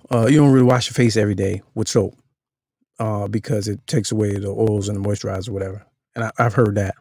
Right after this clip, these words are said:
Okay, you, you take peeling the skin off, but you, you still gotta touch it up. You know what I'm saying? I get that.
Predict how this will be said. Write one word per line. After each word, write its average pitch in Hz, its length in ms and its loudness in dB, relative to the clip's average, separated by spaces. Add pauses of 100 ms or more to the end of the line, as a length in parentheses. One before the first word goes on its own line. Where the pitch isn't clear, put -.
(160)
Okay, 98 340 -2
you, 107 140 -2
you 104 240 -6
take 113 300 -2
peeling 113 320 2
the - 80 -8
skin 113 200 -2
off, 95 160 -6 (280)
but 139 160 0
you, 180 100 -10
you 156 80 -4
still 180 220 0
gotta 131 100 4
touch - 300 2
it 117 60 2
up. - 160 2 (240)
You 131 100 2
know 135 60 6
what - 20 6
I'm 127 80 4
saying? 147 240 2
I 135 80 0
get 156 240 0
that. 123 240 2